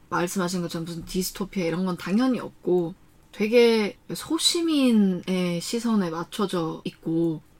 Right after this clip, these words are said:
그렇기 때문에 이 에스에프 세계관이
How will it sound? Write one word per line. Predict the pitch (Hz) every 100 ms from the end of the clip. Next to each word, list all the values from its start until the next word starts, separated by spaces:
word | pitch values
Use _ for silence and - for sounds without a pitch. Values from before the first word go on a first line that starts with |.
| _
그렇기 | - 226 254 -
때문에 | 196 185 180 175 - - _
이 | 180 170
에스에프 | 165 - 220 208 - 196
세계관이 | 233 247 254 180 185